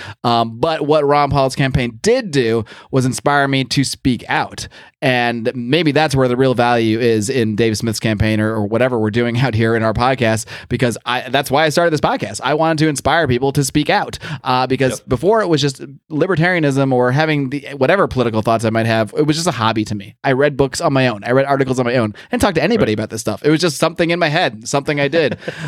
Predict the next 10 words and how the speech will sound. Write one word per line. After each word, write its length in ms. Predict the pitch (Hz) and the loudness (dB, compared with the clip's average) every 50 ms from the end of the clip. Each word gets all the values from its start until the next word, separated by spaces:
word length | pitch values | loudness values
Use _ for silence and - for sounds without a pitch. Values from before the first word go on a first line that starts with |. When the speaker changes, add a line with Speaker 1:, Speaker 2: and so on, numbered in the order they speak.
| 139 - | -8 -4
Speaker 1:
Uh, 260 | 143 147 139 139 135 127 | 0 2 2 2 2 0
and 180 | - 139 131 131 | 0 -2 0 2
then 200 | 151 156 160 160 | 2 2 2 2
when 100 | 156 151 | 2 2
I 80 | 143 143 | 2 0
saw 200 | 135 175 165 143 | 2 2 2 2
Ron 320 | 120 127 135 147 143 135 | 2 2 2 2 2 2
Paul 200 | 147 151 143 131 | 2 2 2 2
out 240 | 120 139 175 - - | 2 0 -2 0 0
there 260 | 147 131 120 120 107 | 0 0 0 0 -2